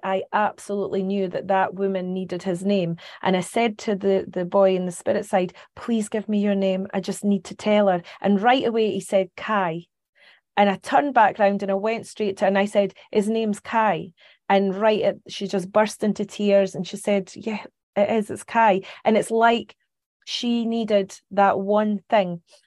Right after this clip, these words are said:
And yet I always tell people, don't come to a medium and expect one thing, because you might be disappointed if it doesn't come within the flow of the mediumship. You'll walk away thinking that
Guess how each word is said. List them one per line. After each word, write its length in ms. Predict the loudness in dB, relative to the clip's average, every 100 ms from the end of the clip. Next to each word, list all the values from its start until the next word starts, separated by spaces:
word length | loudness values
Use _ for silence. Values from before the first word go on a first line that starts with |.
| -2
And 160 | 0
yet 200 | 2 4
I 120 | 4
always 400 | 4 2 0 -6
tell 280 | -8 -2 -2
people, 540 | -2 -6 0 2 2 -2 -18 -10
don't 300 | -2 -2 -2
come 280 | -6 -6 -4
to 160 | -4 -2
a 20 |
medium 480 | -2 -4 0 2 2
and 80 |
expect 480 | -2 -6 -4 -4 -4
one 380 | -4 -2 -2 -4
thing, 340 | 0 0 2
because 320 | -2 -2 -4 -4
you 60 |
might 160 | -4 -4
be 80 | -4
disappointed 720 | -6 -6 -4 0 0 0 -2
if 100 | -2
it 80 | 2
doesn't 380 | 2 2 -2 -6 -18 -10
come 260 | 0 0 2
within 300 | -2 0 -2
the 80 | -4
flow 320 | -4 0 2
of 140 | 0
the 80 | 0
mediumship. 720 | 0 0 0 -2 -2 -2 -2 -4 _ _ -20 _ _
You'll 260 | -2 2 2
walk 320 | 4 2 0
away 200 | -4 -4
thinking 560 | -2 -2 -2 0 -2 2
that 200 | 2 2